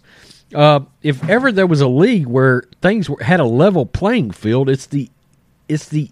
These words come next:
N F L, for crying out loud. Man, if you want to talk about any league being racist, look at the N B A. <laughs> Tell me what you think. Fans are not happy about this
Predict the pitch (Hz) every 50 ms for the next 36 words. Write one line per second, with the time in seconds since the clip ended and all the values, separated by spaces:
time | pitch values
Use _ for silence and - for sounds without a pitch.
0 | _ _ _ 165 208 226 233 202 151 127 - - 120 143 165 180 139 98 92 85
1 | - _ - _ _ _ - - - - - - _ _ _ - 143 135 - -
2 | 151 143 131 120 117 117 113 110 104 104 113 113 110 101 95 95 95 90 - _
3 | _ _ _ _ _ _ _ _ _ _ _ _ - - 98 110 120 151 190 208
4 | 170 139 104 78 73 80 - - 143 151 190 226 208 - 196 180 143 147 156 143
5 | 139 147 156 139 110 117 139 160 131 87 95 135 139 101 87 90 131 190 226 -
6 | - 98 98 - - _ _ _ _ _ _ _ _ _ _ _ _ _ _ 95
7 | 101 156 190 - 285 262 285 262 233 247 247 220 240 233 226 233 247 214 - -
8 | - - - - - - _ _ _ _ _ _ _ _ _ _ _ _ _ -
9 | - - - - - - _ _ _ _ - 185 240 269 277 294 277 247 254 247
10 | 233 - - 233 208 175 - - 254 254 220 185 180 180 175 151 - - 143 165
11 | 214 254 254 214 247 254 240 240 233 214 220 240 233 - 247 240 233 214 226 220
12 | 226 214 - 226 226 226 226 220 202 - -